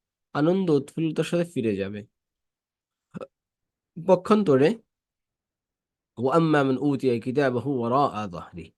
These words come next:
পক্ষান্তরে ওই ব্যক্তি যার আমল নামা তার পিঠের উল্টা দিক দিয়ে দেওয়া হবে, যারা বদকার,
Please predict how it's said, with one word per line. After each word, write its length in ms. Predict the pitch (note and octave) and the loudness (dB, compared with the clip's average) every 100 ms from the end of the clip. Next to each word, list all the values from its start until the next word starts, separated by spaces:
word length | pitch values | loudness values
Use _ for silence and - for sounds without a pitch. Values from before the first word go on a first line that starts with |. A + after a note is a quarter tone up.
| _ _ _ _ _ _ _ _ _ _ - | _ _ _ _ _ _ _ _ _ _ -2
পক্ষান্তরে 480 | C3+ - A3+ A#3 G3+ | -2 2 2 4 6
ওই 180 | E3+ | 6
ব্যক্তি 560 | F3+ G3+ G3 C#3+ D3+ F4 _ _ _ _ _ - | 8 4 4 -2 -2 -4 _ _ _ _ _ -6
যার 240 | A#2+ D3+ | 0 2
আমল 380 | D3+ C3+ D#3+ G3 | 2 2 2 2
নামা 240 | G3 G3 E3 | 4 2 2
তার 200 | D#3+ D3+ - - | 0 -4 -8 -10
পিঠের 420 | F3+ - A3 F#3 | -10 0 0 0
উল্টা 300 | F#3 E3+ E3+ | -2 -2 0
দিক 220 | E3 F3 D3 | 0 0 0
দিয়ে 160 | B2+ | -2
দেওয়া 220 | G#2 F2+ | -2 -8
হবে, 360 | F#2+ F2+ C#2+ - _ _ _ _ _ _ _ _ _ _ _ _ _ _ | -10 -14 -14 -20 _ _ _ _ _ _ _ _ _ _ _ _ _ _
যারা 280 | G#2+ C3 C3+ | -2 2 2
বদকার, 720 | A2+ B2 A#2 - A#2+ G2+ E2+ | 2 0 0 -2 -2 -2 -8